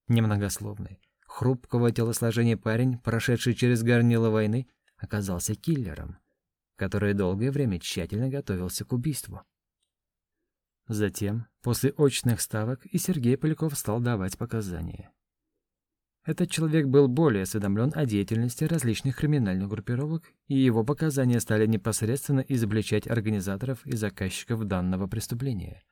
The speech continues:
И вот, в конце концов, в деле стало фигурировать имя местного авторитета —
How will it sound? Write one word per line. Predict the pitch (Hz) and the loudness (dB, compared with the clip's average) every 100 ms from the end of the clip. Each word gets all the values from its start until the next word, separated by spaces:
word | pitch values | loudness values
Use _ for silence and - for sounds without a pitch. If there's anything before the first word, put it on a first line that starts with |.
| _ _ _ _ _ _ _ - | _ _ _ _ _ _ _ -4
И | 113 | -2
вот, | 90 101 - _ _ _ | -2 -8 -12 _ _ _
в | - | -4
конце | 120 110 - 123 | 0 0 2 0
концов, | 110 101 117 117 | 0 0 -2 0
в | 117 | 2
деле | 110 120 | 2 2
стало | 147 - 160 156 | 0 -2 -2 0
фигурировать | 147 127 120 117 117 - | 0 2 2 2 0 -2
имя | 123 104 120 | 0 2 2
местного | 113 98 - 110 | 2 0 -2 -4
авторитета — | - - 123 135 147 117 82 | -4 -6 -6 -4 -6 -6 -10